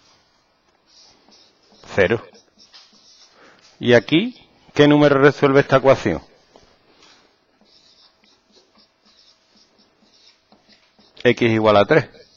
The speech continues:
Las soluciones son cero y tres. Eso es lo que tienes que hacer.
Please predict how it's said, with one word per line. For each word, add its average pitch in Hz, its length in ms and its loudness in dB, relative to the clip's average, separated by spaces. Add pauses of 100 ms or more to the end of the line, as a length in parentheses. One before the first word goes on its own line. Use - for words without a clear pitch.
(140)
Las 110 140 -2
soluciones 117 500 -4
son 87 200 -4
cero 180 420 0 (460)
y - 120 -6
tres. - 260 -6 (1300)
Eso 113 180 -6
es 135 60 0
lo 131 80 0
que 127 80 -2
tienes 123 220 -6
que - 100 -8
hacer. - 220 -12